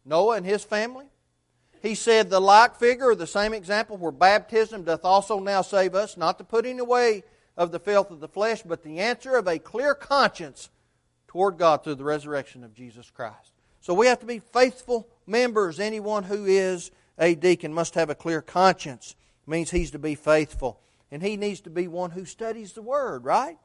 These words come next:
His actions must match his beliefs. Have you ever known someone, I've talked to people who have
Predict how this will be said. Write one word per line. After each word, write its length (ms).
His 180
actions 600
must 380
match 580
his 320
beliefs. 680
Have 120
you 60
ever 160
known 280
someone, 400
I've 220
talked 360
to 100
people 480
who 140
have 200